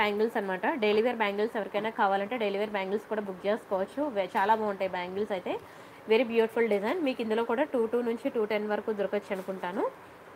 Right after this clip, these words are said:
ఓకేనా? ఇది మీకు just four hundred రూపీసే పడుతుంది. మీకు ఇంకా ఎన్ని రోజులైనా కలర్ పోదు. Bangles మధ్యలో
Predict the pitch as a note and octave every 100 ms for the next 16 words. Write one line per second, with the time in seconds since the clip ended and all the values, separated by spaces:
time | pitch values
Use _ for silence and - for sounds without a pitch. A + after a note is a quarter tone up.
0 | A3+ B3 D#4 C4+ A3+ A3 F#4 B3 C4 D#4
1 | C#4+ A3 A#3 A3+ A3+ G#3 A3 A#3 G3+ F#3
2 | G3 F#3 - - - - - A3+ A3+ A3
3 | G#3+ G3+ G3 G3+ A#3+ A3+ A3+ A#3+ B3 C4
4 | B3 G#3 G#3+ A3 G3+ A3+ D4 G3+ F#3+ G3+
5 | A#3 A#3+ G#3+ G3+ A3